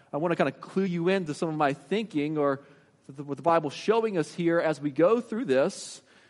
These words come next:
that this beautiful church that we see was now some forty years old, going into a new generation, and a new generation had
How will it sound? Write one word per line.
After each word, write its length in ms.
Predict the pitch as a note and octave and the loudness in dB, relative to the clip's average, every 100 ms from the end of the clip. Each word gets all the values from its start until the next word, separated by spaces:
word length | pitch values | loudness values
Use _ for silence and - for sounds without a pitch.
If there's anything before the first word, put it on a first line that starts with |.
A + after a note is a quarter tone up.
| _ _ | _ _
that 140 | - D#3+ | -4 0
this 180 | F3 - | 0 -2
beautiful 500 | D3 G#3+ A#3 A#3 A3 | -4 -4 -4 -4 -6
church 440 | - G#3 G3+ - | -2 -2 -2 -2
that 140 | F#3 | -4
we 120 | D#3+ D3+ | -2 -6
see 600 | - - A#3 D3 G3 G3+ - - _ | -6 -4 -2 0 -2 -6 -12 -20 _
was 180 | D#3+ D3+ | -6 -2
now 260 | F3+ G3 G3+ | 2 2 2
some 280 | - F#3 D#3+ | 0 -4 -4
forty 360 | - G3 G3+ | 0 2 2
years 340 | F#3 F#3 D#3 G3 | 0 0 0 0
old, 400 | G3+ G3 F3 D3+ | 2 2 0 2
going 340 | F#3+ G3+ F#3+ | 2 2 0
into 320 | E3+ D#3+ F3+ | -4 -4 0
a 80 | D3 | 0
new 300 | D3 F3 G3 | 0 -2 -2
generation, 720 | D#3 F3+ E3 E3 G3+ G3+ E3+ | -2 -2 2 2 2 0 -4
and 100 | D3 | -2
a 40 | D3 | -2
new 180 | F3 | -4
generation 720 | D3 D#3+ F3 E3 F#3+ B3 G3+ D#3 | -2 -2 0 2 2 0 -6 -4
had 300 | D3+ D3 | -2 -2